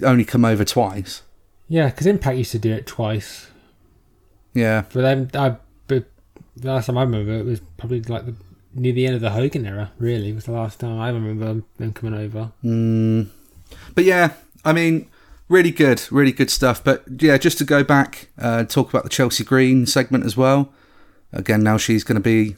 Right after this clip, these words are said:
Speaker 1: looks like a bit of a player there as well.
Speaker 2: Well, a player boy.
Speaker 1: Player boy. <laughs> Really good, though. Uh, a-, again, Ali Cat, she come out, cuts the promo before, and <laughs> everybody started off straight away, "Shut the,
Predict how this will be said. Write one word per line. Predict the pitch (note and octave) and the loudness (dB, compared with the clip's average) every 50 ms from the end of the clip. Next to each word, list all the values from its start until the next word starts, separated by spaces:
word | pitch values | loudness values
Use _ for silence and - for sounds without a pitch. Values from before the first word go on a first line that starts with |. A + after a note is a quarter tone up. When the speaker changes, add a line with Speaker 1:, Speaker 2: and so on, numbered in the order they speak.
| - - | -12 -14
Speaker 1:
looks | - - - | -12 -8 -6
like | A#2 G#2+ - | -6 -6 -4
a | G#2+ | -2
bit | A2+ A2+ | -2 -2
of | G2+ | -2
a | G#2 | -4
player | - - A#2+ A#2 A2+ A2+ A2+ | -4 0 0 2 2 4 2
there | G#2+ A#2 A#2 A#2 A2+ A2 | 2 4 4 4 4 2
as | A2 G2+ A2 | 2 2 2
well. | B2 C3+ D3 D#3 D3+ - _ - | 2 4 4 2 0 -6 _ -10
Speaker 2:
Well, | - A#2+ G#2+ F#2+ G2 A2+ | -8 -6 -6 -8 -10 -14
a | - | -16
player | - - B2 A2+ A2 G#2+ G#2 | -12 -8 -6 -6 -6 -6 -4
boy. | - B2 A#2 G#2+ G#2+ G#2+ - _ _ _ _ - | -4 -4 -4 -4 -6 -8 -10 _ _ _ _ -10
Speaker 1:
Player | - G2+ G2+ G2+ G#2 | -6 -2 0 0 0
boy. | G#2+ A#2 A#2+ B2+ C#3 C3 - | 2 4 4 6 6 4 2
<laughs> | - - - - - - - - - - | 0 -12 -18 -20 -20 -20 -20 -16 -4 0
Really | D3 F3 G3+ - | 2 2 2 2
good, | C4+ B3+ C4 - | 0 0 2 2
though. | C4+ B3 C#3+ G#2+ G2+ F#2 F#2 - - - | 2 2 4 2 0 -2 -6 -10 -14 -6
Uh, | - C#3+ C#3+ C#3+ D3 D3 C#3+ C#3+ C#3 C#3 - - - - - - | -2 0 2 2 2 2 2 0 0 -2 -4 -8 -12 -10 -4 -2
a-, | D3+ C#3+ - | -2 -2 -2
again, | D3+ C3 F3 F#3 E3+ C3 | -2 -2 -2 -2 -2 0
Ali | - B2+ C3 C3 | 0 0 0 0
Cat, | - - - - - | -2 -4 -4 -4 -2
she | - - | -4 -2
come | - - C#3 | 0 0 2
out, | C#3 C3+ C3+ - - - - - - - - - - | 2 4 2 0 -2 -8 -20 -20 -20 -20 -20 -10 -6
cuts | - - - - | -6 -4 -4 -4
the | - - | -8 -4
promo | - - C#3 C#3 C3+ C3 B2 A#2+ | 0 2 2 4 4 2 2 0
before, | A#2+ - - B2+ A#2+ B2+ C#3 D3 - _ _ _ _ _ _ _ _ _ _ _ _ _ _ - | -4 -4 -2 0 0 0 0 -4 -6 _ _ _ _ _ _ _ _ _ _ _ _ _ _ -6
and | - A#2 A#2 A#2 A#2 A#2+ A#2+ A#2+ A#2 - | 0 2 4 4 4 6 4 4 4 2
<laughs> | - - A2+ - - - - - - - - C#3+ - - | 0 -6 -6 -8 -10 -14 -16 -16 -12 -6 -2 -2 0 0
everybody | D3 - - A#2 - - C3 B2+ A#2 | 0 0 0 -2 -2 0 0 0 2
started | - - - A#2 A2+ A2 A#2 | 2 2 4 4 4 4 2
off | A2+ G2+ | 0 0
straight | - - - A2+ G#2+ G2+ | -2 0 2 2 2 2
away, | G#2 G#2+ G#2+ G#2+ G#2+ | 2 2 2 2 2
"Shut | G2+ - - C3 G#2 F#2 - - | 0 -2 -2 -2 -2 -2 -4 -6
the, | A2 G#2 G2 G2 G2+ - - | -4 -2 0 -2 -2 -4 -8